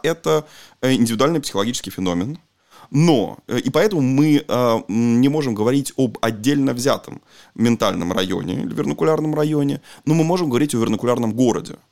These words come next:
и о, э, м, таком комплексном,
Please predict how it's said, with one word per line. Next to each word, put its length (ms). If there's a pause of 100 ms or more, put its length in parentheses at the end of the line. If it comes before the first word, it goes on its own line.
(360)
и 260
о, 1080
э, 40
м, 1160 (520)
таком 460 (200)
комплексном, 800